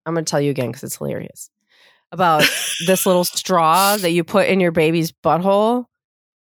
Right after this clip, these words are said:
Speaker 1: and it,
Speaker 2: <laughs>
Speaker 1: like, pulls, or, like, the gas comes out through it and it whistles.
Speaker 2: Yes.
Speaker 1: What? <laughs>
Speaker 2: Oh my God.
Speaker 1: You don't need that.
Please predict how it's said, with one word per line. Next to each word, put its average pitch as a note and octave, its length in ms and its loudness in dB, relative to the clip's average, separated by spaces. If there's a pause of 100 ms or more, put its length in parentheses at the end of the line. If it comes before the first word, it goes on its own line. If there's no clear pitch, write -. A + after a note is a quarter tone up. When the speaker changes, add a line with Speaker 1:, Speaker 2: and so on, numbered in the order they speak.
(260)
Speaker 1:
and F3+ 160 2
it, E3+ 180 2
Speaker 2:
<laughs> - 20 -2
Speaker 1:
like, D3+ 360 0 (380)
pulls, F#3+ 480 0
or, F3+ 260 2
like, E3+ 220 0
the F3 80 -4
gas D#3+ 380 2
comes A3 240 0
out F#3+ 160 2
through F#3+ 240 0
it G3+ 100 0
and D#3 140 2
it - 100 -2
whistles. G#3+ 580 0 (880)
Speaker 2:
Yes. F3 760 0 (200)
Speaker 1:
What? A#3+ 320 0
<laughs> - 40 -4 (1000)
Speaker 2:
Oh F#3 160 -4
my F3 180 -2
God. D3 560 -6 (1200)
Speaker 1:
You B3+ 100 0
don't D#4 180 2
need C4 220 0
that. F#3 320 4